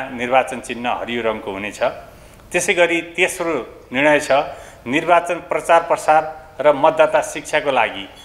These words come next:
अडियो भिडियो सामग्री तयारी गर्नको लागि निर्वाचन सम्बन्धी गीति सन्देश, संवादमूलक सन्देश तथा ल-, चलचित्र लघुकथा लेखन प्रतियोगिताका लागि प्रकाशित सार्वजनिक सूचना बमोजिम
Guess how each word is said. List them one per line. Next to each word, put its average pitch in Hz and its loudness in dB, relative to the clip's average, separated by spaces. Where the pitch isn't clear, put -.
अडियो 175 2
भिडियो 135 -4
सामग्री 147 0
तयारी 170 4
गर्नको 147 2
लागि 131 0
निर्वाचन 170 0
सम्बन्धी 147 -8
गीति 139 -14
सन्देश, 151 -6
संवादमूलक 156 0
सन्देश 139 -10
तथा 151 2
ल-, 135 -2
चलचित्र 170 0
लघुकथा 151 2
लेखन 143 -4
प्रतियोगिताका 147 -2
लागि 135 2
प्रकाशित 143 -2
सार्वजनिक 165 0
सूचना 151 -2
बमोजिम 135 -4